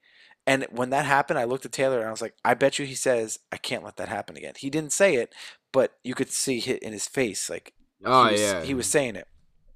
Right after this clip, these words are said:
Speaker 2: That was
Speaker 1: Then
Speaker 2: a
Speaker 1: the
Speaker 2: good
Speaker 1: fact
Speaker 2: couple minutes, too, that they let that cook.
Speaker 1: Yeah. And then you
Speaker 2: Yeah.
Speaker 1: could see that, like,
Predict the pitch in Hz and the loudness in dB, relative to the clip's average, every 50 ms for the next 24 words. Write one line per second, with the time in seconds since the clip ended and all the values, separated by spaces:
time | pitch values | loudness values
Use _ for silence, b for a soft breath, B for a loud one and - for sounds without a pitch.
0 | - _ _ _ - B B B B B B B B 135 147 151 165 175 165 143 | -20 _ _ _ -20 B B B B B B B B 4 6 6 6 6 8 10
1 | 165 156 139 131 113 113 113 131 147 135 98 - - - - 127 131 127 110 95 | 10 10 8 8 2 2 2 2 2 2 0 -2 -4 -2 2 2 4 4 2 0
2 | 92 87 82 95 98 101 107 107 98 98 82 69 - - - 117 110 - - - | -4 -4 -4 -4 -2 -2 -2 -2 -4 -4 -8 -6 -4 -4 -2 -2 -2 -4 -6 -14
3 | - _ _ _ _ _ - - 113 127 131 127 117 104 90 69 - - - _ | -20 _ _ _ _ _ -8 -2 2 4 4 6 4 2 0 -2 -6 -10 -18 _
4 | _ _ _ - 139 143 - 156 156 156 156 151 143 151 143 - - - 185 175 | _ _ _ 2 2 4 6 4 4 4 2 -2 -4 -4 -2 -2 -2 0 0 2
5 | 160 156 135 - 123 123 117 107 - - - | 2 2 2 2 2 0 0 0 -4 -8 -18